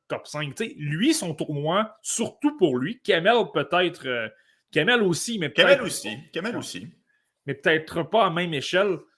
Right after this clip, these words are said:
Speaker 1: Euh, je pense que Lambert, ça va être vraiment important. Puis, et sais-tu quoi ? Puis c'est, c'est, ce qui est intéressant pour les pays européens, c'est qu'ils ont disputé des compétitions, euh, au mois de novembre,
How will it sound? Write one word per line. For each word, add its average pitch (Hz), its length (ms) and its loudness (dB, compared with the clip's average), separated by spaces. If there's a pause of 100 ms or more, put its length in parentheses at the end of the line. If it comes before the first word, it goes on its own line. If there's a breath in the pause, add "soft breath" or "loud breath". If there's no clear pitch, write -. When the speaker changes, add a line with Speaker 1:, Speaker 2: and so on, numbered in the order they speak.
(180)
Speaker 1:
Euh, 120 60 -4
je - 60 -12
pense - 160 -4
que 156 100 -2
Lambert, 143 360 -2
ça 151 100 -2
va 123 100 -2
être 120 80 -8
vraiment 120 240 -6
important. 123 640 -6
Puis, 165 220 -8
et 185 120 -2
sais-tu - 240 -10
quoi ? 220 280 2
Puis - 80 -10
c'est, - 120 -18
c'est, - 160 -14 (240)
ce - 80 -18
qui 160 100 -6
est 151 120 -6
intéressant 170 500 0
pour 160 200 -6
les 139 100 -4
pays 143 160 -2
européens, 147 520 -2
c'est 135 120 -12
qu'ils 117 220 -16
ont 131 80 -10
disputé 135 400 -16
des 175 160 -6
compétitions, 147 800 -8 (500 soft breath)
euh, 110 440 0
au 127 100 -2
mois 139 160 0
de 147 60 -4
novembre, 139 580 0